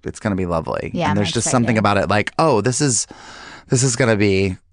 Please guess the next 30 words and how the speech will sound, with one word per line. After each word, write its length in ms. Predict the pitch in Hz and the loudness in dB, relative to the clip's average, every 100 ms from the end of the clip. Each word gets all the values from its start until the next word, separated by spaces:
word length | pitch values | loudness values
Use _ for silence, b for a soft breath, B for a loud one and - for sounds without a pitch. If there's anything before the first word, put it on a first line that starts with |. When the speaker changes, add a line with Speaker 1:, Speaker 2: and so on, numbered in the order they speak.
| - | -4
Speaker 1:
a 80 | 107 | 0
really 260 | 107 107 101 | 4 4 2
cool 560 | - 104 98 90 92 - - | 2 4 6 4 2 -6 -8
chapter 380 | - 92 - 95 | -2 -2 2 2
in 60 | |
our 100 | 85 | 4
lives. 480 | 82 82 82 85 82 | 2 2 2 -2 -4
And, 400 | 78 78 82 104 - _ | -6 -4 -6 -12 -20 _
and 100 | 156 | 0
also 260 | 180 180 175 | 2 2 0
it's 120 | 117 | 0
Heather, 380 | - 151 139 104 | 0 2 2 2
so 160 | 98 131 | 0 0
we're 100 | 123 | 0
so 140 | - | 0
excited 320 | 131 - 127 | -2 0 0
'cause 120 | 113 117 | 2 -2
it's, 120 | 107 | 0
that 200 | 120 - | 0 0
movie 440 | 117 147 147 98 | 2 2 2 2
was 160 | 92 92 | 2 0
so, 240 | - 104 - | 0 0 0
was 220 | 90 107 | -2 0
one 100 | 110 | 2
of 60 | 104 | 2
my 100 | 95 | 2
favorite 280 | 104 101 85 | 0 0 2
movies 380 | 127 110 78 - | 0 0 -4 -4
growing 280 | 95 87 107 | -2 0 0
up. 220 | 104 | 0